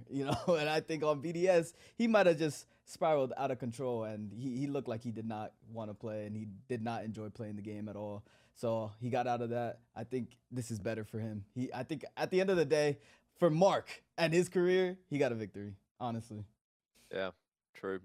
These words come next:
Speaker 2: And he, we also got some brilliant tweets from him as well when B D S had a poor spring major, and right now when he qualified and they didn't, we got some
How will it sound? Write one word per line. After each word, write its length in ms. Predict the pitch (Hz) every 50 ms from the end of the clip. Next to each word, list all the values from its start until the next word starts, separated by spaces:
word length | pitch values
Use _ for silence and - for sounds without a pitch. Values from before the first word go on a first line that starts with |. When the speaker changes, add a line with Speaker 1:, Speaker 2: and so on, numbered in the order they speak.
| -
Speaker 2:
And 100 | 110 110
he, 80 | 107 107
we 160 | 113 113 113 117
also 300 | 120 120 - - 135 113
got 320 | 107 113 110 - - -
some 260 | - 113 104 101 98
brilliant 500 | 95 98 98 98 98 98 101 101 98 - _ -
tweets 380 | - 101 95 95 92 - -
from 220 | - 95 92 90 95
him 140 | 98 92 92
as 120 | 85 87
well 320 | 90 90 90 90 90 90 87
when 160 | 90 90 85
B 120 | 95 90
D 140 | 87 92 95
S 240 | 90 90 - - -
had 140 | 98 92 90
a 60 | 90 80 - _ _ - -
poor 240 | - 90 90 90
spring 340 | - - - 101 98 95 92
major, 400 | 92 90 92 90 92 95 92 92
and 100 | 92 90
right 200 | 90 92 90 85
now 160 | 95 95 95
when 80 | 98 98
he 100 | 98 90
qualified 640 | - - 92 92 92 90 - - 95 95 95 95 90
and 80 | 90 90
they 100 | 90 90
didn't, 300 | 80 92 92 95 95 82 80
we 80 | 92
got 160 | 107 98 92
some 200 | - - 95 90